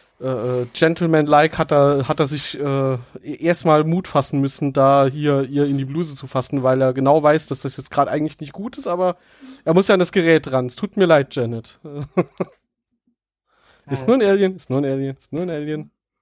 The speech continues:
Speaker 2: Hat
Speaker 1: Man
Speaker 2: ihn,
Speaker 1: könnte es auch
Speaker 2: glaub
Speaker 1: als
Speaker 2: ich, auch
Speaker 1: schüchtern lesen. Bitte?
Speaker 2: Es, es hat ihn, glaub ich, auch nachhaltig schockiert.
Speaker 1: Das
Speaker 2: Weil nachher, als, ähm,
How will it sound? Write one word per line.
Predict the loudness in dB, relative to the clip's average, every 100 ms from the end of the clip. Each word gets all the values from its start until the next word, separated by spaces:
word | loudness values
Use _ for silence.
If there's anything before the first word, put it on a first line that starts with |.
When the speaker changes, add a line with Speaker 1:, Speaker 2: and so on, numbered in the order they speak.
| _ _ _ _ _ _ _ -20 _ _ _ _ _ -6
Speaker 2:
Hat | -4
Speaker 1:
Man | -2
Speaker 2:
ihn, |
Speaker 1:
könnte | -2 0
es |
auch | 0
Speaker 2:
glaub | 2 2
Speaker 1:
als |
Speaker 2:
ich, | 0
auch | -2
Speaker 1:
schüchtern | 0 0
lesen. | 0 -6 -10 -16 _ -6
Bitte? | -4 -4 _ _ _ _ -18
Speaker 2:
Es, | -16 -16
es | -8 -6
hat | -4
ihn, | -4
glaub | -6
ich, | -6
auch | -2
nachhaltig | -2 0 -2 -4
schockiert. | -8 -10 -6 -4 -4 -10 _ _ _ _ _ _ _ _ _ _
Speaker 1:
Das | 2
Speaker 2:
Weil | 4 4 2
nachher, | 0 2 2 2 2
als, | -2 -2
ähm, | 0 2 0 -4 -8